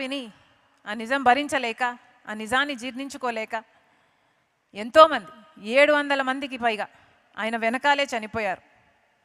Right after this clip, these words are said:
ఆ రోజు అర్థమైంది నాన్న తన ప్రజల్ని ఎంతగా ప్రేమించాడో, ప్రజలు కూడా తనని అంతగా ప్రేమించాడు అని. లేకపోతే నాన్న నన్ను ఎంతగానో ప్రేమించాడు, నేను నాన్నని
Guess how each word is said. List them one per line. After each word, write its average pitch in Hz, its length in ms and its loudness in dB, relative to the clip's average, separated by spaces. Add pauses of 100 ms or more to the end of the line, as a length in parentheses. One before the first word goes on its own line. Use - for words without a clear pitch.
ఆ 196 120 0 (100)
రోజు 269 240 4
అర్థమైంది 202 480 -12 (1600)
నాన్న 262 280 2 (100)
తన 240 100 0 (100)
ప్రజల్ని 240 360 -2 (100)
ఎంతగా 240 260 2 (100)
ప్రేమించాడో, 220 580 -4 (540)
ప్రజలు 233 320 0 (100)
కూడా 247 180 2 (720)
తనని 240 360 -4
అంతగా 233 320 0 (140)
ప్రేమించాడు 196 640 -10
అని. 233 120 -20 (1200)
లేకపోతే 262 460 -4 (1080)
నాన్న 277 280 0
నన్ను 254 220 -2
ఎంతగానో 311 380 2 (100)
ప్రేమించాడు, 220 480 -4 (320)
నేను 311 240 2
నాన్నని 330 280 0